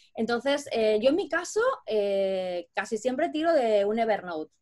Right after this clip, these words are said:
¿vale? Eh, pero da igual, ¿eh? O sea, esto lo, lo explico en clases. O sea, cada uno tiene sus, eh, organizadores de información, sus, eh, o sea, hay muchos. Y yo decidí Evernote porque ya lo llevo,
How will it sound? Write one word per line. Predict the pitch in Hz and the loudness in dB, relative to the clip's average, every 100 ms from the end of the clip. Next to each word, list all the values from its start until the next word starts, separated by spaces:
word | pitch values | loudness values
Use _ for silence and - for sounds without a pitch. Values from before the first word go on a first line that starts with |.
| _ | _
¿vale? | - 180 330 - _ _ - | -8 -4 -2 -4 _ _ -10
Eh, | 180 165 - | -8 -8 -4
pero | 214 208 | 2 4
da | 226 | 4
igual, | 233 233 170 | 4 4 4
¿eh? | 214 269 | 2 0
O | |
sea, | 233 196 | -2 -8
esto | 233 254 | -6 2
lo, | 254 208 | 4 4
lo | 214 | 2
explico | 208 220 220 | 0 0 -2
en | |
clases. | 208 190 180 175 175 | -2 -2 -2 -6 -8
O | |
sea, | 190 190 | -8 -4
cada | 208 196 | 0 2
uno | 226 254 247 | 0 -2 -4
tiene | 220 220 208 196 | -4 -2 -4 -2
sus, | 214 190 190 - | 0 0 -2 -4
eh, | 190 180 | -6 -6
organizadores | 185 185 190 185 185 196 202 | -4 -4 -4 -2 -2 -2 -2
de | 196 | -4
información, | 196 190 190 185 240 262 277 269 254 - | -6 -6 -6 -6 -2 0 2 0 -2 -10
sus, | 190 180 175 175 - | -12 -6 -6 -6 -8
eh, | 156 135 101 - - | -8 -8 -10 -14 -16
o | |
sea, | - 123 - _ _ | -14 -14 -14 _ _
hay | - 196 | -6 -2
muchos. | 220 285 320 359 453 - | 2 0 2 2 2 -6
Y | 320 | -8
yo | 185 170 - _ _ | -6 -6 -10 _ _
decidí | - 196 196 196 | -10 -8 -4 -2
Evernote | 202 190 202 208 208 | -2 -2 -2 -2 -2
porque | 190 190 190 180 | -4 -2 -4 -2
ya | 185 | -4
lo | 202 | -2
llevo, | 196 190 185 | -2 -2 -4